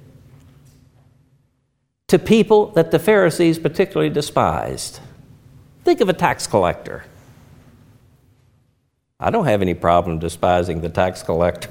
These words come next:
<laughs> myself. I don't know about you. Particularly around April fifteenth.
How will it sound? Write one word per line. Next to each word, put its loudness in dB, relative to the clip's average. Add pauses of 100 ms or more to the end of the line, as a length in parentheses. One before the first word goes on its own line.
<laughs> -12
myself. -4
I 0
don't -2
know -2
about -6
you. -8 (1600)
Particularly 2
around 6
April 2
fifteenth. -2